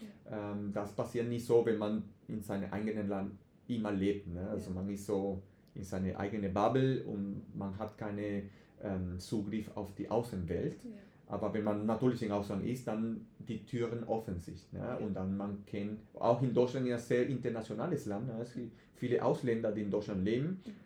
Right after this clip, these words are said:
Speaker 2: Dann man kennt auch noch weitere Kulturen,
Speaker 1: Ja.
Speaker 2: äh, kennen. Und dann es ist, ja, das war sehr, sehr schön. Ich, ich hab, ich hab mich echt gefreut, oder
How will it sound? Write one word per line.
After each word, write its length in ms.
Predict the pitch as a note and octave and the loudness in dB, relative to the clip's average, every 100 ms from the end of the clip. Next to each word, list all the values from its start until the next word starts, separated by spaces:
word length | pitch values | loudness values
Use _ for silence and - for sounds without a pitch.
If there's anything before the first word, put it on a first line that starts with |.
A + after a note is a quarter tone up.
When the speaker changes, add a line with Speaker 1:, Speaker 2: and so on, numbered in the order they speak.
| - - | -20 -6
Speaker 2:
Dann 440 | A2 A2 A2+ - - | -2 0 0 -4 -6
man 260 | A2+ A2 G#2+ | 0 0 2
kennt 240 | C3+ D#3+ A#2+ | 4 4 6
auch 320 | A#2+ A#2+ - - - | 6 6 -2 -16 -4
noch 340 | B2+ D3 D3+ - | 6 6 6 -2
weitere 460 | - B2 C3 B2 G#2 | 0 4 6 4 2
Kulturen, 460 | G#2 F#2+ G2 F#2+ F2+ - | 0 -4 -2 -2 -2 -8
Speaker 1:
Ja. 420 | A3+ G3+ - - G2 | -14 -14 -16 -6 -4
Speaker 2:
äh, 140 | - F#2 - - - | -2 -6 -10 -20 -12
kennen. 200 | G2+ - A#2+ | -10 -8 -8
Und 80 | G#2 | -4
dann 300 | G#2 A2+ D#3 C#3 | -4 -4 -6 -8
es 140 | C3+ | -8
ist, 240 | D3+ - - - | -10 -12 -18 -10
ja, 180 | - - - | -10 -10 -12
das 160 | - | -8
war 100 | C#3+ | -8
sehr, 300 | D3+ C#3+ C#3+ | -4 -2 -2
sehr 180 | - B2+ | -4 -6
schön. 220 | - A2 - - - | -6 -8 -10 -18 -14
Ich, 300 | A2 G#2+ - - | -10 -10 -12 -12
ich 60 | B2+ | -8
hab, 140 | C3 C3+ | -8 -2
ich 120 | C#3 | 4
hab 120 | C#3 | 4
mich 160 | D3+ D#3 | 6 6
echt 400 | C3+ C3+ C3 - | 8 8 6 0
gefreut, 440 | C3+ C3 C3 B2+ | 2 6 6 6
oder 260 | A2+ A2 | 4 2